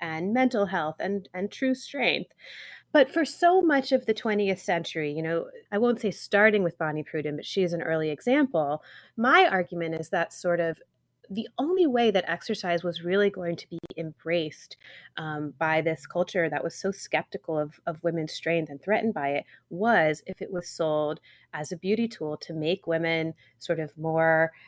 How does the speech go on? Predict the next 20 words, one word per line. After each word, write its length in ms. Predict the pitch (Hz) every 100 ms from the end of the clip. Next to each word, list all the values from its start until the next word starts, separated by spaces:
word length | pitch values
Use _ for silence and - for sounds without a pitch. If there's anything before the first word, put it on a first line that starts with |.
| _ -
conventionally 880 | 208 165 170 165 - 185 175 180
attractive, 920 | 180 - 156 147 156 - 147 147 175 - -
um, 440 | 151 147 147 147 -
to 120 | 180
help 320 | - 170 170
them 180 | 180 170
lose 260 | 170 170 156
weight 240 | 143 151
and 80 | 180
to 80 | 196
help 220 | 226 226
them 120 | 226
shape 300 | - 214 208
their 100 | 208
bodies 520 | 202 165 202 175 165
in 160 | - 170
a 60 | 165
way 340 | 160 156 170
that 220 | 160 151
was 320 | 156 151 156